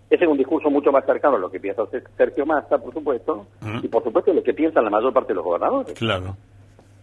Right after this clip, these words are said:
Speaker 1: Que creen que hay que generar consenso y que hay que dialogar. Este es el punto donde los funcionarios como Guado de Pedro se sienten en una posición muy incómoda.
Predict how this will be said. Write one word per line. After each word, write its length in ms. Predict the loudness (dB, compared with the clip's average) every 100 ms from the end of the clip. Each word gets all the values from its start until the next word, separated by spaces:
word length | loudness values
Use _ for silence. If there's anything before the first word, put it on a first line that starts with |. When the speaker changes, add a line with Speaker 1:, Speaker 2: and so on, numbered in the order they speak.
| _
Speaker 1:
Que 100 | -8
creen 260 | 2 2 4
que 100 | 4
hay 100 | 2
que 80 | 0
generar 320 | -6 -2 -2
consenso 440 | -2 -2 -2 -4 -6
y 60 |
que 80 | -6
hay 60 | -6
que 100 | -8
dialogar. 460 | -8 -4 -2 -2 -8 -20 -20 -2
Este 200 | 0 4
es 60 | 2
el 100 | 2
punto 340 | 0 0 0
donde 460 | 2 2 0 -2 -4
los 240 | -4 -6 -8
funcionarios 500 | -8 -4 -2 0 -2
como 180 | -4
Guado 220 | 2 4 4
de 80 | 2
Pedro 500 | 2 2 2 -2 -4
se 80 | -18
sienten 320 | -14 -10 -8
en 40 | -8
una 120 | -10
posición 280 | -12 -14 -12
muy 120 | -14
incómoda. 400 | -4 -4 -4 -20